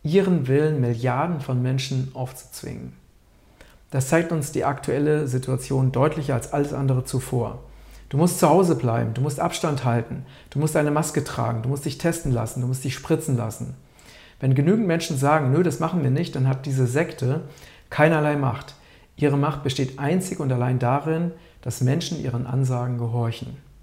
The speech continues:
Stellen wir uns die Erde und auch die einzelnen Länder als eine Hier-, Hierarchiepyramide vor. An der Spitze sitzt der engste Stern,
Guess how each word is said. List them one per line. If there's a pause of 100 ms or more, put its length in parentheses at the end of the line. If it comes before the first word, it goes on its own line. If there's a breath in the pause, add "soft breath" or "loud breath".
(1600 soft breath)
Stellen
wir
uns
die
Erde
und
auch
die
einzelnen
Länder
als
eine
Hier-,
Hierarchiepyramide
vor. (640 loud breath)
An
der
Spitze
sitzt
der
engste
Stern,